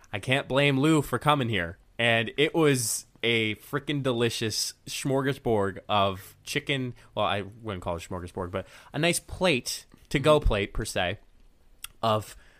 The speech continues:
Speaker 1: looked like buffalo chicken, chicken tenders and fries. Those things looked like it was heaven in a plastic container ready to go to heaven. <laughs>
Speaker 2: It did. So I have a surprise for you. I have their menu.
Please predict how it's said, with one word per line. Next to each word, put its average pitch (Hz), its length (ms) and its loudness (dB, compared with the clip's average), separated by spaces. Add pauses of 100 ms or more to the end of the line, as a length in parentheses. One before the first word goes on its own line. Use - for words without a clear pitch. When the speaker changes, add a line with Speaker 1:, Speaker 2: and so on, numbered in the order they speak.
(200)
Speaker 1:
looked 147 220 2
like 113 220 2
buffalo 151 380 4
chicken, 143 460 0 (120)
chicken 156 300 -4
tenders 104 540 -2 (280)
and 110 160 0
fries. 101 520 -2 (280)
Those 143 280 4
things 147 280 0
looked 123 320 0
like 113 380 0
it 117 160 -2
was 104 160 -4
heaven 123 540 0 (320)
in 117 80 0
a 95 100 0
plastic - 560 0
container 104 380 -2
ready 92 180 0
to 92 80 -6
go 92 140 -2
to 87 80 -4
heaven. 90 300 -4
<laughs> - 60 -6 (600)
Speaker 2:
It - 220 -2
did. 110 320 -2
So 120 200 0
I 117 80 6
have 135 220 4
a 123 40 -4
surprise 120 480 0
for - 100 -14
you. 104 220 -4
I 110 120 -2
have 135 280 2
their 123 140 4
menu. 104 340 -2